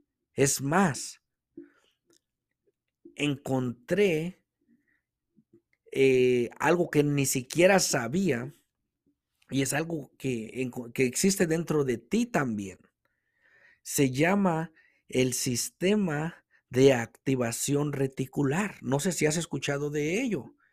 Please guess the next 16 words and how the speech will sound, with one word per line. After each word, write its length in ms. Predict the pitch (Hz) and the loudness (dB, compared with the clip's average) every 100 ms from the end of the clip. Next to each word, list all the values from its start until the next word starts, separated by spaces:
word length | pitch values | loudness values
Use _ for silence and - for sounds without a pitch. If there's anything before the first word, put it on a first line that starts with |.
| _ - _ _ - | _ -20 _ _ -12
Dentro 560 | 131 170 254 240 202 | 0 2 4 4 2
de 120 | 170 | 2
tu 180 | 151 143 | -2 -4
mente, 360 | 139 190 196 147 | -2 -2 -2 -4
cuando 260 | 143 139 | -2 -2
tú 140 | 139 226 | -2 -2
pones 280 | 285 240 220 | 0 0 0
algo 220 | 214 196 | 0 0
en 120 | 156 | -2
tu 100 | 131 | -4
mente, 580 | 123 127 170 302 349 - _ _ _ _ _ _ _ _ _ _ _ _ _ _ | -2 -2 -4 -4 -8 -10 _ _ _ _ _ _ _ _ _ _ _ _ _ _
de 160 | 135 147 | 2 2
repente 760 | 135 135 - 185 196 214 196 - _ _ _ _ _ | 2 -2 0 0 2 2 2 -4 _ _ _ _ _
como 260 | 147 151 143 | -2 0 2
que 100 | 143 | 2
despierta 1500 | 139 123 - _ - 156 190 226 240 - 175 160 190 202 | 2 0 -6 _ -8 2 4 6 2 -2 -6 -4 -4 -4